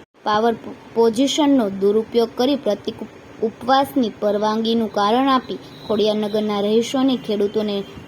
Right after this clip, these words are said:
ડરાવી ધમકાવી પ્રતિક ઉપવાસ સમાપન કરવા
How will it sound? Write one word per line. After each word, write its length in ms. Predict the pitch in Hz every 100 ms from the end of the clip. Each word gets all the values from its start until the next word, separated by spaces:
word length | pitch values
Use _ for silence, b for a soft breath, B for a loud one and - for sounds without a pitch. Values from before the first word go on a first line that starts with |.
| _ _ -
ડરાવી 400 | 214 220 226 233
ધમકાવી 540 | 226 220 226 269 269
પ્રતિક 440 | - 208 - 226 220
ઉપવાસ 440 | 220 - 254 240 - - -
સમાપન 500 | 214 214 214 233 220
કરવા 400 | 226 240 269